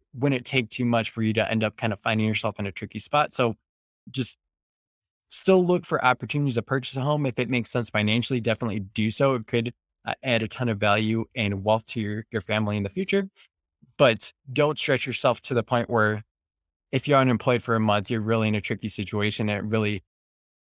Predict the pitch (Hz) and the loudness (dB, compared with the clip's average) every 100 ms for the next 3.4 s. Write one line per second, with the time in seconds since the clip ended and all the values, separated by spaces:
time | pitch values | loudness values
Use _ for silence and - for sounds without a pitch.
0 | _ 135 120 113 117 104 110 95 117 110 | _ 2 2 2 0 0 -2 -2 0 2
1 | 107 107 107 104 107 101 104 98 104 104 | 2 4 2 2 0 2 0 0 -2 -4
2 | - 113 101 104 101 - - - - 110 | -4 -4 0 0 0 -6 -14 -10 -4 -2
3 | 151 160 165 | 0 -2 -4